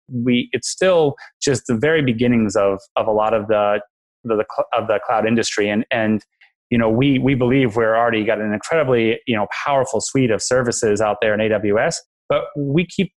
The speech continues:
increasing the rate at which we are delivering new features there. And that was something that got me really excited because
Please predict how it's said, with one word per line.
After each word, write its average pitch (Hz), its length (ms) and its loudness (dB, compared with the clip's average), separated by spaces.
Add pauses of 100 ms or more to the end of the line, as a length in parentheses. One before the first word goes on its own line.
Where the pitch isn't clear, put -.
increasing 123 500 -2
the 107 80 0
rate 107 140 2
at 107 120 -2
which 113 200 -2
we 107 300 0
are 113 60 0
delivering 110 380 0
new 107 120 0
features 123 400 -2
there. 107 280 0
And 131 100 0
that 180 100 0
was 180 100 0
something 151 160 0
that 127 80 0
got 120 160 -2
me 143 140 2
really 123 220 2
excited 107 460 -2
because 107 440 -2